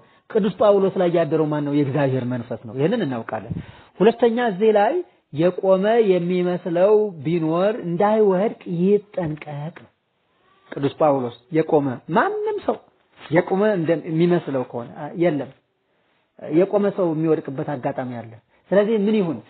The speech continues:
እንዳይወድቅ ይጠንቀቅ። በምን መልክ ይጠንቀቅ? ረድኤተ እግዚአብሔርን በመጠየቅ፣ በጸሎት፣ በአምልኮት፣ በስግደት፣ በትሩፋት፣ በመውደቅ፣ በመነሳት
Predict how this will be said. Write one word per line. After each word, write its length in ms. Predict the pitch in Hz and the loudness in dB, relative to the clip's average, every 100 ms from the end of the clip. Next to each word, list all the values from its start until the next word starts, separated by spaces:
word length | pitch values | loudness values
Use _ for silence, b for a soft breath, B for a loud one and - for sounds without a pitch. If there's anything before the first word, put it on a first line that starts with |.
| b b | b b
እንዳይወድቅ 640 | 208 220 247 190 214 262 240 | -4 0 0 0 -2 -4 -4
ይጠንቀቅ። 600 | 165 - 131 139 - - _ _ _ _ _ | -4 -4 -12 -12 -18 -20 _ _ _ _ _
በምን 320 | 117 175 202 208 | 0 2 2 0
መልክ 200 | 214 202 | -2 0
ይጠንቀቅ? 560 | 196 190 170 160 143 - b b b | -2 -2 -6 -4 -6 -8 b b b
ረድኤተ 340 | 156 180 190 190 | 0 4 4 2
እግዚአብሔርን 480 | 160 170 175 160 156 | 0 2 2 2 0
በመጠየቅ፣ 580 | 160 160 156 151 147 - _ _ _ _ _ _ _ _ _ _ _ _ _ _ _ _ _ _ _ _ _ - | -2 -2 -4 -4 -6 -8 _ _ _ _ _ _ _ _ _ _ _ _ _ _ _ _ _ _ _ _ _ -6
በጸሎት፣ 680 | 139 190 208 202 170 151 131 _ _ _ _ - | 4 4 4 0 0 -2 -6 _ _ _ _ -8
በአምልኮት፣ 640 | 165 180 180 175 - 139 _ _ - | -4 -2 0 -2 -2 -8 _ _ -16
በስግደት፣ 720 | 113 190 196 202 165 160 143 _ _ _ _ | 0 0 0 -4 -2 -4 -8 _ _ _ _
በትሩፋት፣ 580 | 170 175 208 - 180 147 _ _ _ 160 | -6 0 0 0 -4 -6 _ _ _ -4
በመውደቅ፣ 480 | 180 208 196 175 - _ _ | 0 2 2 0 -4 _ _
በመነሳት 640 | 127 196 214 196 170 147 | -8 -6 -4 -4 -6 -12